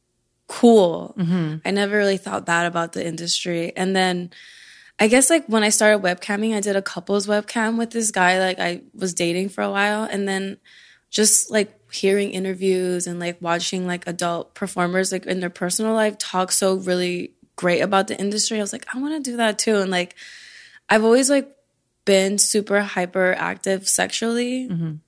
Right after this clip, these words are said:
Speaker 1: but I never had a lot of people to fuck. So I was like, "Well, it's cool. I get to have sex on camera and I get paid for it." So that's kinda what made me wanna be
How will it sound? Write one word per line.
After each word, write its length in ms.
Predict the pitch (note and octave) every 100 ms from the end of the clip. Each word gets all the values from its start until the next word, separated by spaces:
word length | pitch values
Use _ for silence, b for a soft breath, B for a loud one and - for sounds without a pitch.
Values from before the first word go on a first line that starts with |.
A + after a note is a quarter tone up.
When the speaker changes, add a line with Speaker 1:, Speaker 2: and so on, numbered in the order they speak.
| -
Speaker 1:
but 120 | F#3+
I 60 | G3
never 280 | G3 G3
had 160 | G#3 G3
a 60 | F#3
lot 200 | F3 F3
of 60 |
people 240 | G3 F#3 E3+
to 60 |
fuck. 440 | C3+ - F3 - -
So 120 | F#3+
I 20 |
was 120 | F3
like, 240 | F3+ F#3 _ _
"Well, 160 | F#3 G3+
it's 180 | G3 -
cool. 200 | B3+ A#3
I 120 | F3
get 160 | F3
to 100 | F3
have 160 | E3+ E3+
sex 320 | - E3 -
on 100 | F3
camera 600 | E3+ E3 E3 F3+ F#3 F#3 F3+ B B B -
and 500 | F3+ F3 F3 F3 F3
I 80 | F3
get 140 | F3+ F#3+
paid 200 | D#4 D#4
for 120 | G3+
it." 220 | E3+ -
So 300 | - F#3+ F#3
that's 320 | F#3 F#3+ F#3+ -
kinda 300 | - G#3 G3+
what 140 | F#3
made 240 | F3 F3+ F3+
me 100 | F3+
wanna 280 | F3 E3+ E3+
be 560 | E3+ E3+ E3 D#3+ D#3+